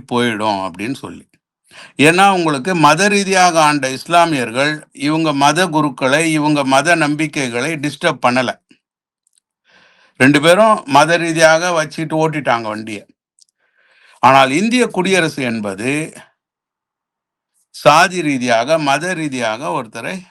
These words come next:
புண்படுத்தக்கூடாது, புறந்தள்ளக்கூடாது, அனைவரும் சமம்னு சொல்லுது ஒண்ணு. ரெண்டாவது,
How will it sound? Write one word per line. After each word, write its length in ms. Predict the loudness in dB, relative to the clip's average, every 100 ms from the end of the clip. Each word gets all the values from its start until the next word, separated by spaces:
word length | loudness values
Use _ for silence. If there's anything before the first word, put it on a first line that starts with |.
| _ _ _ _ _ _
புண்படுத்தக்கூடாது, 1080 | -8 -6 -6 -10 -10 -14 -12 -6 -4 -4 -8 -10 -14 _ _
புறந்தள்ளக்கூடாது, 1080 | -6 -4 -2 -4 -6 -8 -6 -2 -2 -2 -4
அனைவரும் 500 | -4 -4 -4 -6 -6
சமம்னு 380 | -6 -4 -6 -8
சொல்லுது 300 | -10 -10 -10 -10
ஒண்ணு. 300 | -10 -10 -12 -10
ரெண்டாவது, 640 | -10 -2 0 0 -2 -8